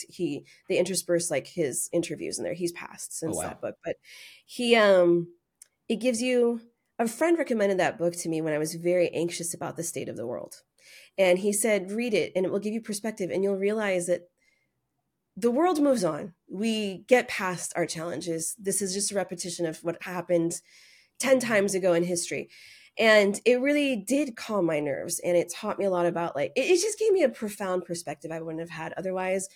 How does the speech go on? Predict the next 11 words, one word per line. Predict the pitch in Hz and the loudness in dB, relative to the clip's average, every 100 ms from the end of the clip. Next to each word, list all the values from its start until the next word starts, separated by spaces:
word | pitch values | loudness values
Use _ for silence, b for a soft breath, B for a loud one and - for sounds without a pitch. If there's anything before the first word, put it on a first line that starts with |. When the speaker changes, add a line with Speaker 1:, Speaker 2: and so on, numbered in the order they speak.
| b b - | b b -4
Speaker 1:
It | 196 | 4
gave | 208 220 | 4 6
me | |
understanding | 202 196 202 185 180 143 | 4 2 2 2 2 0
of | 160 - | -2 -8
culture, | - 294 294 - 190 175 175 B B B - | -8 -6 -4 -2 4 4 4 B B B -2
but | 202 | 2
also, | 214 214 233 | 4 2 2
like, | 190 170 | 2 2
how | - - 233 220 | -2 -4 0 -2
humans | 220 - 226 226 202 196 196 180 - - | -2 -2 2 4 4 2 0 -2 -4 -6